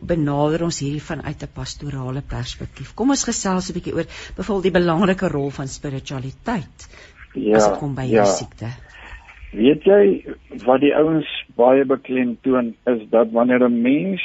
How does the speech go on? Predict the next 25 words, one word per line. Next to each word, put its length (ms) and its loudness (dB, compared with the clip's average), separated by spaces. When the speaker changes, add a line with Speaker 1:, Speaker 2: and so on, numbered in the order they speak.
Speaker 2:
met 260 0
'n 200 4
Alzheimer 760 0
of 280 2
'n 140 2
Parkinson 840 0
pasiënt 600 -2
die 180 -6
pad 240 0
loop, 400 4
sal 160 2
jy 440 2
jou 240 2
denke 640 0
moet 220 -2
verander. 600 -2
Dis 300 4
'n, 220 6
dis 200 0
'n 200 2
paradigma 920 2
verskywing, 1000 -2
'n 240 -2
mind 420 0
shift 480 -2